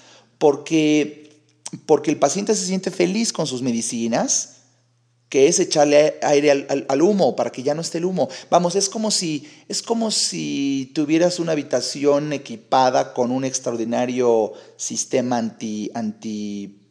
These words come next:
antiincendios, con una alarma, con detector de humo,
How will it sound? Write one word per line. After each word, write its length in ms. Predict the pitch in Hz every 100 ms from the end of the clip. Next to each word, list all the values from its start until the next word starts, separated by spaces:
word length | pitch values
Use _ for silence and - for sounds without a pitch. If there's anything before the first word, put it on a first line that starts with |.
| _
antiincendios, 800 | 120 107 117 151 127 110 135 180
con 160 | - 113
una 260 | 117 117
alarma, 640 | 113 120 120 113 131 214 - - - _ _ _ _ _ _ _ _ _ _
con 140 | 135
detector 440 | 123 123 - 135 135
de 80 |
humo, 440 | 143 143 117 -